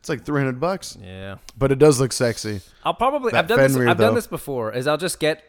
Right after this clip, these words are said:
Speaker 2: I'll just buy the game regular,
Speaker 1: Mm-hmm.
Speaker 2: and then somewhere down the line, some dude on eBay is looking to get rid of something like that anyway, and you can get it on the cheap. That's
Speaker 1: There
Speaker 2: how I
Speaker 1: you
Speaker 2: got
Speaker 1: go.
Speaker 2: my Ryu Shoryuken guy over there.
Speaker 1: Are you serious?
Speaker 2: Yeah.
Speaker 1: Nice. Where was that from? Street Fighter Five?
Speaker 2: Street,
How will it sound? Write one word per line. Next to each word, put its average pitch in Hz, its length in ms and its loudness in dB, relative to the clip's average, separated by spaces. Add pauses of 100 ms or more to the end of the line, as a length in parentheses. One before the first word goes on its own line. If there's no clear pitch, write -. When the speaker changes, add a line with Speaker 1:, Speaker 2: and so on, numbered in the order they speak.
(140)
Speaker 2:
I'll 127 100 -8
just 131 160 -12
buy 131 180 -4
the 131 100 -8
game 135 260 -8
regular, 131 500 -6
Speaker 1:
Mm-hmm. 131 140 -2
Speaker 2:
and 127 140 0
then 127 180 -4
somewhere 131 320 -6
down 127 180 -4
the 120 80 -6
line, 117 240 -6
some 120 220 -10
dude 120 160 -8
on 110 120 -6
eBay 110 320 -6
is 87 140 -14
looking 110 280 -10
to 107 40 -10
get 101 160 -10
rid 107 160 -10
of 101 120 -14
something 117 240 -12
like 113 140 -10
that 113 180 -6
anyway, 120 560 -8
and 107 120 -12
you 104 60 -12
can 180 120 -14
get 110 140 -10
it 104 60 -10
on 104 160 -12
the 98 60 -16
cheap. 95 320 -16 (100)
That's - 140 -4
Speaker 1:
There 233 80 2
Speaker 2:
how - 40 2
I - 40 0
Speaker 1:
you - 40 -2
Speaker 2:
got 202 100 2
Speaker 1:
go. 131 100 2
Speaker 2:
my 170 260 -2
Ryu 147 480 -8
Shoryuken 143 480 -10
guy 110 180 -8
over 104 160 -12
there. 104 220 -10
Speaker 1:
Are 180 80 6
you 214 80 2
serious? 196 480 -4
Speaker 2:
Yeah. 117 260 -4 (220)
Speaker 1:
Nice. 147 500 0 (220)
Where 175 140 4
was 190 180 2
that 156 180 0
from? 101 300 -6
Street 143 240 -2
Fighter 139 160 -2
Five? 165 340 -6
Speaker 2:
Street, - 220 -20